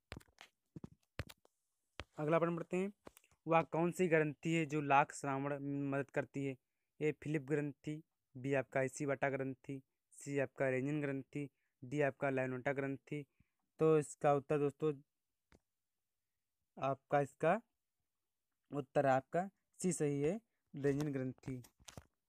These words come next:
अगला पॉइंट पढ़ते हैं, रंगीनी स्ट्रेन संबंधित है ए मधुमक्खी से, बी आपका सिल्क वर्म से, स-, और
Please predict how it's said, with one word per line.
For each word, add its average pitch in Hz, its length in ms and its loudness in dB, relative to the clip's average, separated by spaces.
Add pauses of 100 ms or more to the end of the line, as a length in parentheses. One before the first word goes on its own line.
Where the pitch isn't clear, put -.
(1500)
अगला 147 200 2
पॉइंट 170 200 2
पढ़ते 165 220 -4
हैं, 180 160 -2 (2250)
रंगीनी 156 720 0
स्ट्रेन 165 480 0
संबंधित 151 460 -2
है 151 200 2 (340)
ए 156 200 4
मधुमक्खी 135 480 -2
से, 151 280 -4 (280)
बी 147 260 0
आपका 139 280 2
सिल्क 143 340 -6
वर्म 135 280 2
से, 156 300 -2 (420)
स-, - 240 -10
और 131 400 -4